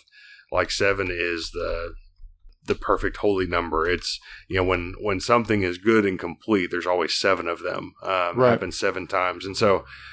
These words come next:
Speaker 1: uh, interesting that seven is the number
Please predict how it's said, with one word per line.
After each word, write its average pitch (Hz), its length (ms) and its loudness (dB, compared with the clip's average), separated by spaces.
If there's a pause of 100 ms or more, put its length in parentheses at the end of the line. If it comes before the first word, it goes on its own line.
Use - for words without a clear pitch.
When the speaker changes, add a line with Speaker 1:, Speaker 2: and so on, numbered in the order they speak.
(280)
Speaker 1:
uh, 104 180 -2
interesting 117 580 2
that 87 140 -4
seven 101 600 -2
is 95 240 -2
the 90 100 -4
number 85 500 -4